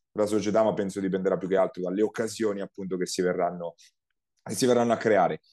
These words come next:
Eh, le altre del campionato di Serie B sono scese, sono già in vacanza di fatto da qualche giorno, erano scese in campo, eh, domenica. Abbiamo detto di Iesi appunto,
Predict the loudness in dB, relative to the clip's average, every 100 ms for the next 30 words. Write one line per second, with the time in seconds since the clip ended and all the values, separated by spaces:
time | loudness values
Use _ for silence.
0 | _ _ 0 2 4 2 -2 -4 -2 0
1 | 2 0 -4 -6 -8 -6 -6 -6 -8 -8
2 | -6 -4 -4 -4 -2 -4 -2 -2 -4 -6
3 | -4 0 2 2 -2 -6 -2 -2 2 2
4 | 2 2 0 -2 -6 -4 -4 -4 -2 -4
5 | -4 -6 -8 -4 -6 -4 -8 -8 -6 -6
6 | -6 -2 0 0 2 0 0 -20 _ 0
7 | 4 4 4 4 4 2 2 0 2 0
8 | 0 -4 -4 0 0 2 0 -2 -4 -4
9 | -4 -4 -6 -6 -8 -4 -2 -4